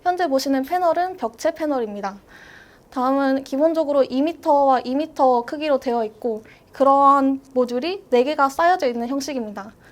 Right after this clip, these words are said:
그리고 그것들이 모두 힌지로 연결되어 있어서, 어, 현장에서는 일자로 펼쳐서, 어, 총 팔 미터 길이의 일, 어, 일체형 편-, 패널로, 어, 완성이 됩니다.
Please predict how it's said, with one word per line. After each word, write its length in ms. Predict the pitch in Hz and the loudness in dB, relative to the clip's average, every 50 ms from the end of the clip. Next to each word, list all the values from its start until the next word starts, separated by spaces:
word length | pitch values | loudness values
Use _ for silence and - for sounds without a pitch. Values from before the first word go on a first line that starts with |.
| - _ _ | -20 _ _
그리고 240 | - 269 262 247 240 | 0 2 4 4 2
그것들이 440 | 247 269 262 294 294 294 294 269 254 | 2 2 2 2 2 2 0 0 0
모두 240 | 220 226 226 226 254 | 0 -2 -4 -4 -6
힌지로 420 | 254 - 370 381 381 381 339 285 | -6 -6 -6 -4 -2 0 0 0
연결되어 560 | 233 220 226 233 285 294 302 302 277 254 226 | 0 0 -2 2 2 2 2 2 0 0 0
있어서, 440 | 220 220 - 214 - 254 233 214 214 - - - - - - - | -2 -4 -8 -8 -6 -4 -6 -6 -8 -12 -20 -20 -20 -20 -12 -4
어, 160 | 214 220 220 | -2 -2 0
현장에서는 800 | 247 330 349 349 381 370 359 339 320 - 269 262 294 349 392 427 - _ _ - | 2 0 0 2 2 2 2 2 0 -2 -2 0 0 -2 -2 -4 -12 _ _ -4
일자로 380 | - 339 - 359 349 311 277 294 | -4 0 2 2 2 2 2 0
펼쳐서, 560 | 339 359 370 370 359 311 - 240 233 196 - - _ _ _ _ _ _ _ | 0 -2 0 0 -2 0 0 0 -4 -4 -6 -14 _ _ _ _ _ _ _
어, 240 | 226 220 220 220 226 | -4 -4 -2 -4 -4
총 280 | - - 330 320 330 320 | -2 0 0 0 0 -2
팔 180 | - 359 381 403 | -4 -6 -4 -4
미터 260 | 427 403 - 311 277 | -4 -2 0 0 0
길이의 540 | 277 - 262 240 254 247 233 226 220 220 - | 0 -4 -2 0 2 2 2 2 0 -2 -4
일, 120 | - 190 180 - - - _ _ | -6 -8 -8 -10 -18 -20 _ _
어, 200 | 226 220 214 214 | -6 -6 -4 -2
일체형 440 | 226 262 269 - - 339 311 294 285 | -2 -2 -2 0 0 0 0 0 -2
편-, 260 | - 330 330 330 - - _ | -2 -4 -4 -4 -8 -12 _
패널로, 540 | - 330 339 349 311 285 285 339 381 392 - _ _ _ _ - _ _ _ _ _ | -6 -2 0 0 0 0 -2 -4 -6 -8 -12 _ _ _ _ -20 _ _ _ _ _
어, 120 | 220 226 | -6 -4
완성이 460 | 220 214 214 220 247 254 294 285 262 | -4 -2 -2 -4 -2 -2 0 -2 -2
됩니다. 380 | 240 226 208 202 202 196 220 | -2 -6 -10 -10 -12 -12 -14